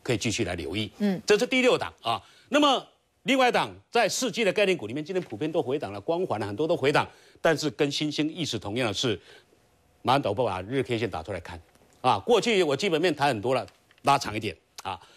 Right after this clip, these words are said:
Speaker 1: 在很多的四G的概念股从高空开始做回档之后，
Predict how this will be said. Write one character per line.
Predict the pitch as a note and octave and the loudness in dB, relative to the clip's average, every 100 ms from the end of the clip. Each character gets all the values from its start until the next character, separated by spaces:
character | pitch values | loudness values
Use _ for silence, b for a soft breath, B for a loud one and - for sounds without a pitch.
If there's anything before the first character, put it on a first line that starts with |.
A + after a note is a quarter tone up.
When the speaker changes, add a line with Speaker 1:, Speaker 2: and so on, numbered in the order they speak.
| B B B | B B B
Speaker 1:
在 | - D4 A3 F3+ | 2 4 4 0
很 | - D3+ F#3+ D3+ D3+ | -8 0 0 0 -4
多 | B3+ C4 C4 - | 2 2 2 0
的 | G3 | 0
四 | E3+ A#3+ A3 | 2 0 -2
G | A3+ | 0
的 | G3 | 2
概 | G3+ | 4
念 | F#3 | 2
股 | C#3 A#2+ | 0 -4
从 | C#3 D#3+ | -4 -4
高 | F#3 F3+ | 0 0
空 | F3+ | 0
开 | F3+ | 0
始 | F3+ | 0
做 | - D3+ | 0 0
回 | C#3 | 0
档 | C#3 F#2+ | 0 0
之 | |
后， | D3 | 0